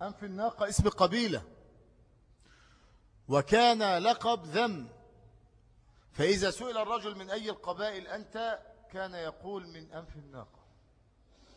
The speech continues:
هو زعلان. حتى نزل عليهم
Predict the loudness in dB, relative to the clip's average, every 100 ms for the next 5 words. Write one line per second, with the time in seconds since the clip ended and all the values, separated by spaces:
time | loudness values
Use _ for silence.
0 | _ _ _ _ _ _ -16 -14 -12 -12
1 | -10 -12 -14 -20 -20 _ -20 _ -20 -20
2 | -20 -4 -4 -4 -8 -6 -6 -6 -2 0
3 | 0 -4 -6 -4 -6 -6 -14